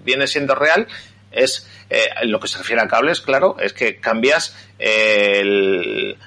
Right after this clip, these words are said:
el tipo de cable, ¿vale? O sea, los hay más finitos, más delgados, más conductores, menos conductores, los hay unos que, que son muy fáciles de soldar y otros que son un poco más puñeteros porque necesitan más calor,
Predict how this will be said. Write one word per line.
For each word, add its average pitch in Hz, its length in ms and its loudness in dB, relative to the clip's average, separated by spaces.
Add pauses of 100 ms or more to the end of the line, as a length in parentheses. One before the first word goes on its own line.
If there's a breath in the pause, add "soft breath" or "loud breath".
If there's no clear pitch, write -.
(320 soft breath)
el 101 140 -6
tipo 131 180 2
de 180 120 2
cable, 131 460 0
¿vale? 143 260 -2
O - 80 0
sea, 101 200 0
los 107 180 -2
hay 107 80 0
más 101 180 -2
finitos, 117 560 -2
más 107 160 0
delgados, 117 540 2
más 107 280 -4
conductores, 107 580 -2
menos 101 240 -2
conductores, 120 680 0 (360 loud breath)
los 110 280 0
hay 117 220 0
unos 117 320 -2
que, 113 220 -4
que 113 120 -4
son 113 200 -4
muy 113 360 -2
fáciles 120 460 0
de 117 100 2
soldar 117 380 0
y 110 80 0
otros 113 220 -4
que - 100 -10
son 120 160 -2
un 117 300 -6
poco 120 180 0
más 120 160 -2
puñeteros 120 460 -4
porque 117 260 -6
necesitan 113 500 -6
más 110 200 -4
calor, 139 380 0